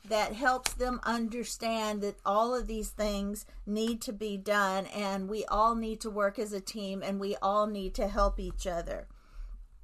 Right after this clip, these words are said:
Um, so find the why, all to be less stress. The why that everybody can participate in.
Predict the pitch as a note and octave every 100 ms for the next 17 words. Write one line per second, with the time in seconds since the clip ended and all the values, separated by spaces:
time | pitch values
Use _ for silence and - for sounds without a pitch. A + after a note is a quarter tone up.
0 | - - - - - A3 F#3+ F3 C3+ -
1 | - - - G#3+ F#3+ - A#3 C#4+ D#4 E4
2 | A#3+ A#3+ A#3 A#3 B3 - - - _ G3+
3 | A3+ B3+ B3+ C4+ - _ _ - - -
4 | A#3+ A#3+ A#3+ A3 A3 A#3+ - - - -
5 | - - - A3+ F3+ - - - G#3+ G#3
6 | G#3 B3 C4 C4 C4 - - - - -
7 | - G#3+ G#3+ G3 - - A#3 C4 B3+ C4+
8 | A3 A3+ G#3+ G#3+ C4 G#3+ G3+ G3 A#3 -
9 | B3+ A3+ A#3 A#3 G#3+ A3 G3 F#3 F3+ E3+
10 | F#3+